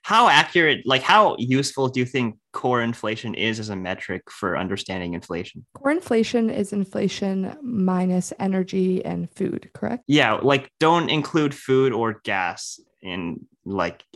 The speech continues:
Speaker 1: and then that's the inflation. Like, I think right now core inflation is substantially less than regular inflation 'cause, like, gas prices have played an extremely large role in our current bout of inflation.
Speaker 2: My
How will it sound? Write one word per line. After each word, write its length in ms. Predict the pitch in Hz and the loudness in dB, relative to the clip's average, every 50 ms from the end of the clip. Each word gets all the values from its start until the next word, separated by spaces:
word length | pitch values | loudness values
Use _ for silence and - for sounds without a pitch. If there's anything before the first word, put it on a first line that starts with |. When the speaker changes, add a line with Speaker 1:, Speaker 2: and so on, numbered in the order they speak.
| - - | -4 0
Speaker 1:
and 80 | 117 120 | 2 4
then 200 | 117 120 117 113 | 4 6 4 4
that's 340 | 113 104 104 104 - - - | 4 4 2 2 -2 -4 -4
the 120 | 113 110 | -2 -2
inflation. 380 | 104 101 101 - 101 95 - - | -2 -2 -2 -4 -4 -4 -2 0
Like, 140 | 107 117 123 | 0 2 2
I 60 | 127 | 2
think 260 | 131 - 202 185 - | 2 4 2 4 4
right 180 | 147 151 147 131 | 4 4 4 4
now 160 | 127 127 127 | 4 4 2
core 220 | 127 - 139 127 | 2 0 0 0
inflation 420 | 123 123 - - 117 117 - - 120 | 0 0 -2 -4 -6 -4 -2 -4 -4
is 100 | 113 - | -4 -4
substantially 640 | - 110 - - - 107 107 110 - 117 110 104 | -8 -10 -8 -4 -2 -2 -2 -2 -2 -4 -4 -4
less 340 | 98 92 90 90 92 - - | -4 -2 -2 -2 -2 -2 -6
than 240 | - 101 98 95 92 - _ _ - - - - _ - | -10 -8 -8 -8 -10 -12 _ _ -20 -20 -20 -12 _ -2
regular 320 | 117 117 123 117 113 113 | 0 2 2 2 4 4
inflation 460 | 113 113 - - 117 113 110 123 117 117 | 2 0 0 -2 -4 -2 -2 -4 -4 -4
'cause, 260 | 127 120 107 - _ _ - - _ _ _ | -4 -6 -6 -8 _ _ -20 -20 _ _ _
like, 260 | - 120 117 107 - _ _ - | -2 -2 -2 -2 -4 _ _ -2
gas 320 | - 139 131 131 127 127 - | 2 4 4 4 4 2 -2
prices 580 | - - 131 117 117 - 127 117 110 107 - - - - | -2 0 0 0 0 0 -2 -2 -2 -2 -6 -10 -10 -8
have 260 | - 120 107 - _ | -6 -6 -6 -6 _
played 240 | - 131 113 110 110 | -4 0 0 2 2
an 80 | 117 110 | 2 0
extremely 460 | 107 - - - 110 104 101 98 95 | 0 -2 -2 -2 -2 0 0 -2 -2
large 280 | 92 92 95 95 95 | 0 0 -2 -2 -4
role 380 | 95 98 90 87 87 85 82 - _ _ _ _ - - - - | -4 -4 -4 -2 -4 -6 -8 -12 _ _ _ _ -18 -16 -12 -8
in 280 | 78 76 76 82 - - | -8 -6 -6 -6 -4 -2
our 200 | - 87 87 - | -2 -2 -2 -4
current 360 | - - 117 101 92 101 - | -4 -2 -2 -2 -2 -4 -4
bout 200 | - 98 92 92 | -2 0 0 0
of 120 | 95 95 95 | -2 -4 -8
inflation. 560 | 92 101 - - 87 92 - - 95 - - _ - | -12 -12 -8 -8 -8 -8 -8 -10 -16 -18 -18 _ -6
Speaker 2:
My 220 | - 226 233 233 | -2 0 0 0